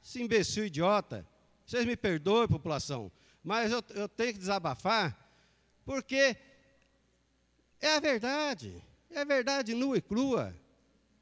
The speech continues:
É a verdade nua e crua. Nós estamos trabalhando, já estamos economizando agora para fazer mais uma devolução pro prefeito, para ver se esse negócio anda, se esse trem anda,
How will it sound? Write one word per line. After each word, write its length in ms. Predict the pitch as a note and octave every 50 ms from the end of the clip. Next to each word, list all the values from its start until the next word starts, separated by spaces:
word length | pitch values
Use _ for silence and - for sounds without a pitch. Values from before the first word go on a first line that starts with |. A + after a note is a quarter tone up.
| _ _
É 120 | - D#4+ C#4
a 40 | C4
verdade 460 | C#4 C#4 C4 B3 C4+ C#4 C4 B3 C4
nua 140 | C4+ C4+ A#3+
e 40 |
crua. 520 | - - F#3+ G#3 B3+ C4 A#3 D#3+ A2 F#2 D#2+ - _ _ _ _ _ _ _ _ _ _ _ _
Nós 240 | - A#3 C4 A#3+ G3+
estamos 300 | - - B3+ B3+ A#3+ A3+
trabalhando, 580 | - G#3+ G3+ F3 D#3+ D3+ F3+ G#3 A#3 A3+ G3+
já 140 | E3+ G#3 A#3+
estamos 340 | G#3+ - - B3+ B3+ A#3+ G3
economizando 680 | A3+ G#3+ - A#3+ A#3 A3 G#3 G3+ F3 D3 F#3+ A3+ A3 F#3+
agora 340 | D3+ C#3 F3 A3 A3+ A3 F#3
para 160 | - G3+ A3
fazer 300 | - A3 F#3+ D#3+ A3+ A3+
mais 220 | G#3 A3+ B3 A3+
uma 120 | G#3 A#3 A3
devolução 540 | G3 G#3+ F#3+ G3+ F#3+ D#3 - - G#3+ A3 G#3
pro 100 | F#3 D#3
prefeito, 680 | - D#3 C3 - D#3+ F3 G3+ G#3+ F#3 - - G2 E2 - _ _ _ _ _ _ _ _ _ _ _ _ _ _ _ _ _ _ _ _ _ _ _ _ _
para 160 | - G#3+ A3
ver 160 | G3+ B3 B3+ -
se 100 | - B3+
esse 180 | G#3 - - - _ _
negócio 580 | - F3+ G#3+ G#3+ F3+ G3 A3 G#3+ F#3 - - D#3
anda, 420 | F3+ G#3 A3+ A3 E3+ C#3+ A2 F2+ - - _ _ _ -
se 140 | - A#3+
esse 160 | A3+ - - G#3+
trem 320 | - - A3+ A#3+ A3 G#3
anda, 420 | A3+ C4 C4+ B3+ F#3+ F3 B2+ F#2+